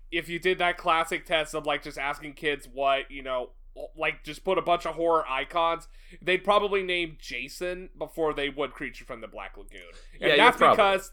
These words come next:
Speaker 1: they have shitty parents.
Speaker 2: I think that maybe we need to have, like, a, uh, Count Chocula type cereal for Jason Voorhees.
Speaker 1: <laughs> I mean, give it enough time. I think we will, but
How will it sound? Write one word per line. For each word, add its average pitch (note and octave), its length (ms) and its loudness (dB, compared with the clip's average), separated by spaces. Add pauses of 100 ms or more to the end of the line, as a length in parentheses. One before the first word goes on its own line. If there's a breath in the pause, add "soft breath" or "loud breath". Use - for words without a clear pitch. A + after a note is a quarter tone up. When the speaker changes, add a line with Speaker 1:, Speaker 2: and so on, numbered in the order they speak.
Speaker 1:
they F3+ 140 2
have D#3+ 180 -6
shitty C3+ 520 -8
parents. - 640 -16 (100)
Speaker 2:
I G#3+ 200 6
think G#3 300 0
that E3 220 6
maybe C#3 300 4
we C3+ 180 0
need C3 240 0
to B2 80 6
have, A#2+ 360 4
like, A2+ 320 4
a, A2+ 220 6
uh, G#2+ 320 4
Count C3 340 4
Chocula C3+ 520 6
type C3 280 6
cereal B2+ 360 6
for B2 280 4
Jason A#2+ 420 0
Voorhees. C#3 600 -2 (140)
Speaker 1:
<laughs> - 1400 -14
I G3+ 100 6
mean, G#3+ 300 0
give G3 200 2
it B3 60 -2
enough C4+ 280 0
time. G#3+ 520 2 (280)
I D#3+ 100 -4
think G#3 360 -4
we F#3 140 -4
will, D3+ 420 0
but D3+ 240 0